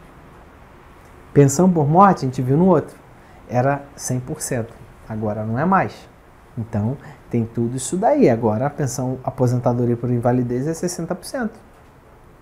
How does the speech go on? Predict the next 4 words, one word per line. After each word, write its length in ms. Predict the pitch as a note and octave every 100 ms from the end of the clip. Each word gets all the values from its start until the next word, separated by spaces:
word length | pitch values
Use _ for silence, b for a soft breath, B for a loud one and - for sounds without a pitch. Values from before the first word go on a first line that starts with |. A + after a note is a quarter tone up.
| - - - - -
Entendeu? 580 | A#2 A#2 G#2+ A#2 G#3 A#3 - -
Complicado, 640 | G2+ A2+ G#2+ B2 D#3 F3+
né? 220 | D#3 G3 - - -
Então, 440 | A2+ A2 A2+ A2+